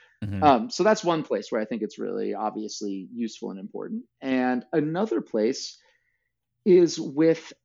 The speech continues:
Speaker 2: how humans make meaning. Origin stories are important. I think that's fine and understandable. And even, I mean, if you wanted to use a moral word, justifiable in a variety of ways.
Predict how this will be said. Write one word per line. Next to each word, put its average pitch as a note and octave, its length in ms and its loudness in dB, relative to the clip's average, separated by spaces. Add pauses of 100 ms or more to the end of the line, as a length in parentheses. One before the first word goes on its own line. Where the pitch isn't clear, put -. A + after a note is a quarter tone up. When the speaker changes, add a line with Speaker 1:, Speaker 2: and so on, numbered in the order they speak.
Speaker 2:
how F#3+ 720 0 (300)
humans F3 500 -4
make D3+ 220 0
meaning. G3+ 340 -2 (260)
Origin F3 360 4
stories D#3 400 2
are - 40 0
important. F3 560 0
I C3 120 0
think D3+ 260 -6
that's A#2+ 240 -2 (220)
fine E3 580 0
and C3 140 -2
understandable. D#3 1000 0
And A#2+ 200 -2
even, C3 280 -2
I A2+ 100 -2
mean, A#2+ 60 0
if A2+ 120 -6
you B2+ 80 -4
wanted A2+ 220 -2
to G#2+ 60 -2
use A#2 120 -2
a A#2 60 -2
moral G#2 300 0
word, C3 300 -2
justifiable A#2+ 1000 -4
in F3+ 100 -2
a E3 60 -4
variety D#3+ 460 -2
of G#2 120 -4
ways. C#3 460 -2